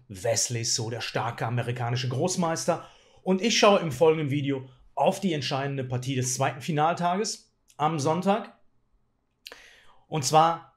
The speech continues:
gleich in der allerersten Partie fiel die Entscheidung. Im Prinzip, Wesley So mit Weiß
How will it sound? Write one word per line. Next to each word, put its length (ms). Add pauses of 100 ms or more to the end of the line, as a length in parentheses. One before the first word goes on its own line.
(300)
gleich 380
in 80
der 180
allerersten 460
Partie 640
fiel 260
die 100
Entscheidung. 540 (240)
Im 140
Prinzip, 520 (420)
Wesley 320
So 160
mit 180
Weiß 460